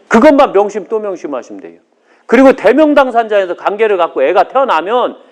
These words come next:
얘는 기대를 하세요. 그리고 이름을 잘 지어야 되겠죠?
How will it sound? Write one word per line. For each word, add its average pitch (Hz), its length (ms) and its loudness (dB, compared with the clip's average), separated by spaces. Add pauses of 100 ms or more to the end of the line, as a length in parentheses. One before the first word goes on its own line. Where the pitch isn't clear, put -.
(220)
얘는 220 320 2
기대를 190 460 -4
하세요. 110 280 -14 (520)
그리고 175 240 -8
이름을 247 360 -6
잘 165 260 -8
지어야 185 200 -2
되겠죠? 170 420 -16